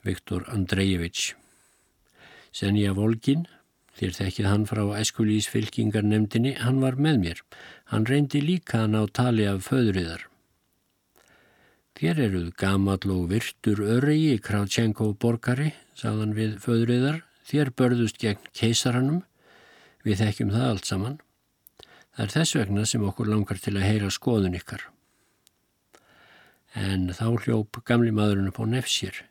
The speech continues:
„Heyrið mig, ungi maður,“ sagði hann. „Í stjórnmálunum eru þér kjúklingur sem er nýskriðinn úr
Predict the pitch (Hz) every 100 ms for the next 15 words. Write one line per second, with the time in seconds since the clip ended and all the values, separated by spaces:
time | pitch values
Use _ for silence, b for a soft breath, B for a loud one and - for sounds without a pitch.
0 | _ _ - 147 156 143 131 120 - 139
1 | 131 127 123 98 95 - _ - 101 90
2 | 92 B B B B 107 - 151 165 151
3 | 147 143 139 131 123 117 139 120 - 196
4 | - 113 98 92 95 110 104 110 139 139
5 | - 135 135 135 120 117 113 113